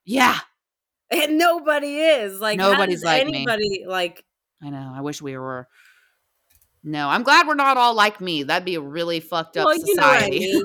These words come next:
Speaker 2: know what I mean?
Speaker 1: <laughs>
Speaker 2: Like, the way that we
Speaker 1: Yes.
Speaker 2: think
Speaker 1: Yes, I'm like
Speaker 2: about certain things.
Speaker 1: Yeah. But no,
Speaker 2: It's
Speaker 1: most of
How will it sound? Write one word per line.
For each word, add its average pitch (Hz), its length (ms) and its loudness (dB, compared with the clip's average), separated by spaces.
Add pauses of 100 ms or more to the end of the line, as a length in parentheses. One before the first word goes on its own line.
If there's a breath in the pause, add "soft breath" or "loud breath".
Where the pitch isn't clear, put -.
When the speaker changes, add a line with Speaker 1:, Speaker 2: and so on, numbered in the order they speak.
Speaker 2:
know - 100 4
what 453 260 2
I 427 160 2
mean? 277 180 0
Speaker 1:
<laughs> 247 80 -2
Speaker 2:
Like, 196 240 -2
the 214 60 -14
way 247 180 0
that 233 200 -4
we 226 60 -6
Speaker 1:
Yes. 220 200 -6 (100)
Speaker 2:
think 220 440 -2
Speaker 1:
Yes, 466 440 -2
I'm 254 80 -4
like 208 160 2
Speaker 2:
about 202 140 -6
certain 208 360 -4
things. 202 580 -4
Speaker 1:
Yeah. 294 420 -4 (540)
But 214 140 -4
no, 247 240 -2
Speaker 2:
It's 180 400 -2
Speaker 1:
most 208 800 -2
of 202 500 0